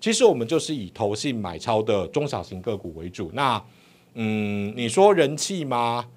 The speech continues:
有成交量，哈，但不能讲说是那种最热门的，就是，呃，大家可能那种每天几万张的，比如说长荣航、华航，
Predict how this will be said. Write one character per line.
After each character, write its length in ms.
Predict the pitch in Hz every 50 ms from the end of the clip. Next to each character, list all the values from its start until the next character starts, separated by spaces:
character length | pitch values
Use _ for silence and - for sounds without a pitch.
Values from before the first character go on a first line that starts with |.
| _ _ _
有 260 | - 135 135 127 117 104
成 240 | - - 147 151
交 220 | 147 - 180 180 190
量， 200 | 196 190 139 107 -
哈， 180 | - 117 98 85 87
但 160 | 190 190 170
不 100 | 190 226
能 200 | 185 165 147 156
讲 180 | 156 139 104 90
说 220 | 85 - 131 127
是 120 | 117 131 139
那 100 | 139 127
种 120 | 98 85 -
最 220 | - - 220 156 135
热 200 | 151 180 156 139
门 280 | 113 98 90 82 87
的， 160 | 90 98 90 87
就 100 | 120 117
是， 260 | 113 135 135 117 - - - - - - - -
呃， 200 | 110 104 101 101
大 100 | 101 156
家 120 | 151 156 156
可 140 | - - 110
能 140 | 95 95 98 107
那 0 |
种 360 | 131 123 107 98 92 85 85 82 - -
每 180 | - 117 104
天 160 | 117 151 160
几 160 | 151 - 98 95
万 200 | 110 131 123 113
张 180 | 113 117 117 117
的， 80 | 110
比 100 | 98 101
如 160 | 90 90 90
说 140 | 95 - 117
长 220 | 113 - 117 107 101
荣 120 | 104 104
航、 200 | 110 104 101 104
华 260 | 101 110 101 110 117
航， 240 | 110 104 90 92 92